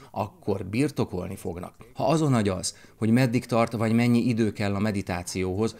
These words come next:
akkor nem vonatkoztattál el a háromdimenziós valóság világától, hogy valami mással teremts. Annak a folyamata, hogy legyőzzük önmagunkat, ez a felülkerekedés lesz utána az átlényegülés folyamata.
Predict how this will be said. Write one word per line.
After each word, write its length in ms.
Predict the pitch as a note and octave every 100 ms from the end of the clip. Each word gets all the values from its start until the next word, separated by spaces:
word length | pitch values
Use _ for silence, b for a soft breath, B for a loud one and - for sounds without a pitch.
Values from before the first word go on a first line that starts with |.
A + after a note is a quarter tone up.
| B -
akkor 300 | G#2+ - C3
nem 200 | D3 C3+
vonatkoztattál 880 | B2+ A2 - G#2+ - G2+ - F#2
el 120 | G2 G#2+
a 100 | G2+
háromdimenziós 960 | A2 A#2+ A#2+ G#2+ G#2+ G#2 F#2+ G2+ F2+
valóság 600 | F#2+ G2 G#2+ F#2+ F#2+ D#2+
világától, 720 | F2+ F#2 E2 D#2+ D#2 D#2+ G2+ A2 B B
hogy 160 | B2+ C3+
valami 280 | D#3 D#3
mással 440 | D#3+ B2 G#2 - F2+
teremts. 440 | F#2 D2 C2+ - B B
Annak 360 | - C#3 E3 E3
a 60 | C3
folyamata, 640 | B2+ A2+ G2+ F#2 F#2 F#2+ B B
hogy 140 | - A2
legyőzzük 560 | A#2+ C#3 C3 A2 A2+ -
önmagunkat, 760 | A#2+ A2+ G2+ F#2+ F#2 G#2 A#2 B B _
ez 220 | B2 B2+
a 80 | A2
felülkerekedés 960 | - C3 B2+ A2 A#2 G#2 G2+ G2+ F2+ -
lesz 240 | F#2 -
utána 560 | C#3 - G2+ G2+ A2 G#2+ B
az 200 | A2 -
átlényegülés 880 | - B2 - G#2 F#2+ F#2 F#2 E2+ D2+
folyamata. 680 | - E2 D#2 D2+ C#2+ C#2+